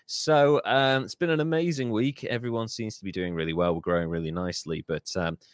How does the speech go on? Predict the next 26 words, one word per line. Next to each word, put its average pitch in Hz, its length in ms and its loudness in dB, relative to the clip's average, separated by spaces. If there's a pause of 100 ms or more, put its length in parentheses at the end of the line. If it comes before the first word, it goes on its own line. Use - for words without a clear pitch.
(360)
we 117 220 4
are 110 200 8
in 104 220 0 (120)
episode 107 340 -4
seven, 120 540 -2
season 104 400 -4
two. - 180 0
We've 127 120 -2
covered 117 260 2
some 117 240 -2
really 175 320 0
amazing 113 560 0
people, 80 400 -4
and 85 80 -2
I'm, 92 200 0
I'm 107 220 -2
really 160 280 4
looking 120 220 0
forward 80 300 0
because 85 260 -2
in 98 80 0
this 139 220 0
episode, 80 400 -2
I 95 100 2
get - 200 -6
to 78 180 -6